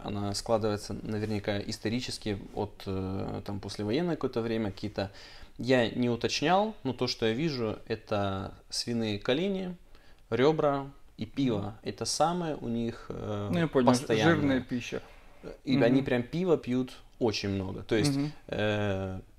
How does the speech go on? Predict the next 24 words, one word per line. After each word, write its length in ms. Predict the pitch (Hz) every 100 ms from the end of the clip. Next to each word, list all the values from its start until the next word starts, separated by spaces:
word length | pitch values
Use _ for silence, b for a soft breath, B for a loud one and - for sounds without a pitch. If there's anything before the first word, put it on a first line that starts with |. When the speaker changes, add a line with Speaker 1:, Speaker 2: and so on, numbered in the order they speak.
| - -
Speaker 1:
перед 320 | 143 175 180
тренировкой, 760 | 170 160 160 156 - - 120 139 b b b -
Speaker 2:
Перед 300 | - 160 143
тренировкой. 460 | 156 143 135 123 123
Speaker 1:
перед 200 | 139 156 160
тренировкой 500 | 156 151 156 - 131
пьют 240 | 135 127
пиво. 280 | 135 127 110
Speaker 2:
Семичасовой 920 | - 175 175 175 170 185 165 156 151 147
утром. 600 | 156 151 139 131 135 135
Speaker 1:
Да, 80 | 160
Speaker 2:
<laughs> 380 | 226 170 -
Speaker 1:
после 380 | 156 165 415 202
тренировки 560 | 185 302 180 170 170 165
они 120 | 143
пьют 180 | 139 131
пиво. 200 | - 120
То 80 | 143
есть 140 | 139 - 123
для 120 | 131
меня 220 | 143 180
это 120 | 190
всегда 320 | 135 127 127 156
было, 340 | 143 120